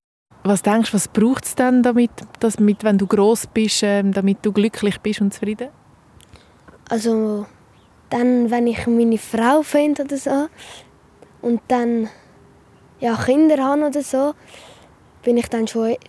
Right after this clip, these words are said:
Speaker 2: bin ich dann schon dann glücklich, wenn, wenn ich dann eine Frau habe und Kinder.
Speaker 1: Also Familie?
Speaker 2: Ja, Familie dann.
Speaker 1: Und sein Glück heute? Fußball.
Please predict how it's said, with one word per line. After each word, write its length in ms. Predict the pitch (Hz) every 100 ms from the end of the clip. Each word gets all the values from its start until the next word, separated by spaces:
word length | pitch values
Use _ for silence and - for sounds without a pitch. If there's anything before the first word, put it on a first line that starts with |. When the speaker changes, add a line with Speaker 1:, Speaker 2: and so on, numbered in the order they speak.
| -
Speaker 2:
bin 120 | - 220
ich 280 | - 247 - _
dann 200 | 226 220
schon 320 | - 208 202 - - -
dann 240 | 226 247
glücklich, 480 | 226 202 202 214 208
wenn, 280 | 220 214 214 - - - - -
wenn 100 | 220
ich 140 | 220
dann 100 | 226
eine 100 | 220
Frau 340 | 214 226 220 220
habe 140 | 220
und 220 | 220 220 -
Kinder. 240 | 208 208 202 - - - - - 208
Speaker 1:
Also 180 | - 214
Familie? 460 | 202 190 185 196 175
Speaker 2:
Ja, 180 | 196 233
Familie 560 | 208 220 214 220 220 214
dann. 160 | 226 214 -
Speaker 1:
Und 160 | 208
sein 180 | 190 254 -
Glück 240 | 233 220 - -
heute? 480 | 220 285 - - - _ _
Fußball. 840 | - 170 156 - - - -